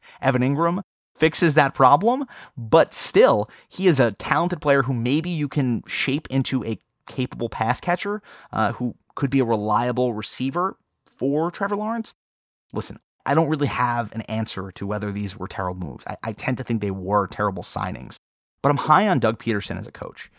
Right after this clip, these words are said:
This guy has shown nothing but competency in terms of leading a franchise. And I have the utmost faith in Doug Peterson, outside of whatever the G M has done this offseason,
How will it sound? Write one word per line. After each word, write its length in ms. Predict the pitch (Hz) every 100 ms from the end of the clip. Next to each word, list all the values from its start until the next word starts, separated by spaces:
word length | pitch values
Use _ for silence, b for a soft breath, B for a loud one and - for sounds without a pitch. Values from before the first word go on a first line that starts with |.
| b
This 120 | - -
guy 120 | 220
has 100 | 180
shown 200 | 160 135
nothing 260 | 123 -
but 100 | 104
competency 720 | - 104 95 95 - - - 117
in 60 | -
terms 280 | - 98 95
of 120 | 90
leading 240 | 107 104
a 40 | 95
franchise. 680 | - 92 - - - - B B B B
And 280 | 120 120 120 - -
I 80 |
have 180 | 127 123
the 120 | 120 -
utmost 380 | 143 165 160 -
faith 640 | - 117 117 - - - _ _ -
in 220 | 180 165
Doug 260 | 131 131
Peterson, 680 | - 147 156 117 - 65 - - _ -
outside 400 | 160 - 151 131
of 60 |
whatever 240 | 117 139 160
the 80 | 151
G 200 | 117 131
M 140 | 123
has 100 | 110
done 180 | 107 107
this 120 | 98
offseason, 480 | 92 87 57 -